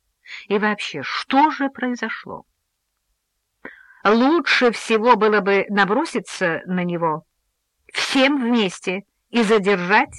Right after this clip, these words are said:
негодяя», пояснила я. «Это был тот самый, который украл Тересу. Или его сообщник. Я знаю,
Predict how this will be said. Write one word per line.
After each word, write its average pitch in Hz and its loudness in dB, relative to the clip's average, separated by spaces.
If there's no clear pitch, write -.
негодяя», 170 -2
пояснила 180 -8
я. 131 -10
«Это 226 2
был 226 2
тот 262 4
самый, 165 4
который 190 2
украл 233 0
Тересу. 156 -4
Или 294 2
его 233 2
сообщник. 240 0
Я 285 6
знаю, 202 2